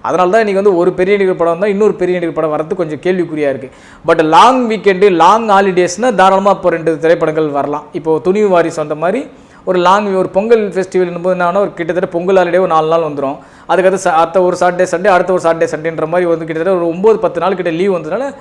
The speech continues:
அப்ப தைரியமா வந்து ரெண்டு பெரிய திரைப்படங்கள் மோதலாம், அது தப்பு இல்ல. But இது வந்து ஒரு சின்ன, ஒரு ரெண்டு நாள் ஃபெஸ்டிவல்ல, ரெண்டு நாள்ல முடிய போற ஃபெஸ்டிவல் வந்து,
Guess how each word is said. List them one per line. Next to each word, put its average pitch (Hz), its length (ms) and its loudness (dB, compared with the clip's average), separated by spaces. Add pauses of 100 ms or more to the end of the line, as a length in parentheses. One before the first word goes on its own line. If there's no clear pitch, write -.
(260)
அப்ப 220 260 2
தைரியமா 226 460 4
வந்து 220 320 2
ரெண்டு 196 260 2
பெரிய 196 280 2
திரைப்படங்கள் 165 440 0
மோதலாம், 156 220 0
அது 160 200 0
தப்பு 139 240 -4
இல்ல. 135 200 -6 (340)
But 160 120 2
இது 170 200 2
வந்து 247 160 4
ஒரு 277 120 0
சின்ன, 233 560 2
ஒரு 180 140 2
ரெண்டு 196 160 -2
நாள் 214 160 0
ஃபெஸ்டிவல்ல, 180 440 0
ரெண்டு 156 200 -2
நாள்ல 202 200 0
முடிய 185 220 -2
போற 170 180 -2
ஃபெஸ்டிவல் 165 320 -4
வந்து, 175 380 -2